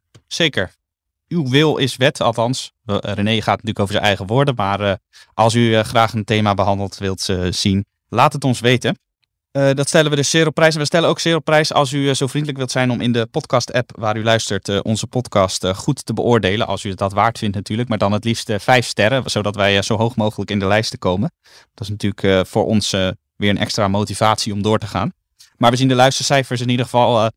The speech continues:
elke aflevering flink toenemen. Dus, eh, ja, dat gaat de goede kant op. Dus, eh, ga zo door met luisteren en, eh, raad hem ook aan aan uw, eh,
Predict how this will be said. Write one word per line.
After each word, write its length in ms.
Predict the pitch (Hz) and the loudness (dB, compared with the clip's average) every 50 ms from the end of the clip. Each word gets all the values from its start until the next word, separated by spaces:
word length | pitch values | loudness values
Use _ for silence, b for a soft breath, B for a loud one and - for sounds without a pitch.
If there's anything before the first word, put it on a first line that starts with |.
| _ _ _ _ _ _ | _ _ _ _ _ _
elke 260 | - 131 143 - - | 2 2 2 4 4
aflevering 560 | - 135 123 139 139 135 120 135 131 127 120 | 4 4 4 4 4 2 2 2 0 -2 0
flink 180 | - 151 143 127 | 0 -2 -2 0
toenemen. 440 | - 147 147 156 156 170 180 185 175 | 0 0 2 4 4 2 2 0 -2
Dus, 220 | 143 143 - - | -2 -4 -2 0
eh, 140 | - 131 127 120 117 _ _ _ _ _ | 2 2 2 0 -2 _ _ _ _ _
ja, 220 | - 123 139 117 | -2 2 2 4
dat 140 | 107 113 117 | 4 2 2
gaat 140 | - 147 135 | 2 0 0
de 60 | - | 0
goede 180 | - - 147 139 | -2 -2 -2 0
kant 260 | - 131 147 160 - | 2 0 0 0 -2
op. 120 | 165 - | -6 -6
Dus, 200 | - 139 127 - | -4 -4 -2 -2
eh, 100 | - 127 - | -2 -4 -4
ga 180 | - - 147 139 | 0 0 0 2
zo 100 | 123 120 | 2 0
door 180 | 120 123 135 | 0 2 2
met 100 | 139 117 | 2 2
luisteren 460 | 104 101 139 160 - - - 185 139 110 | 2 2 2 2 0 -2 -2 0 0 2
en, 160 | 131 120 120 | 2 2 2
eh, 100 | 117 110 | 2 2
raad 240 | 104 120 120 117 - | 4 2 2 2 0
hem 100 | 127 120 | 0 -2
ook 120 | 110 - | -2 0
aan 240 | 90 104 107 104 - | 0 -2 -2 -2 -2
aan 180 | - 98 98 101 | -4 -4 -4 -2
uw, 140 | 101 98 | -2 -4
eh, 40 | 92 | -4